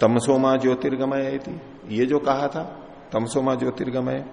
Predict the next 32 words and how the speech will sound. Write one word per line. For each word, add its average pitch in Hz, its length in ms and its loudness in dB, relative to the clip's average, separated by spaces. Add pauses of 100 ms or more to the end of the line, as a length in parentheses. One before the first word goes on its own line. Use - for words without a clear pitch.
(340)
तो 98 60 -10
बोले 95 160 0
"मृत्युर्वई 139 580 0
तमा", 156 320 -6
तम 147 420 -2
क्या 156 240 4
है? 107 400 -6 (880)
मृत्यु 98 300 -2
ही 143 100 4
तम 147 220 2
है। 165 320 -6 (640)
और 92 100 -2
"ज्योतिरमृतम", 151 840 2 (1000)
अमृत 127 320 2
ही 165 100 6
ज्योति 160 340 0
है। 180 140 -4 (760)
तो 98 60 -8
बोले 98 200 -2
यहां 104 200 -2
पर 127 180 0
भी 156 160 0
"मृत्योर्मा 110 840 0
अमृतम 110 800 0
गमय, 104 600 2
अमृतम 135 500 2
मा 147 240 4
कुरु 113 380 2 (180)
इति 127 340 -2
एव 110 280 2
एतत् 107 400 -2
आह"। 110 380 2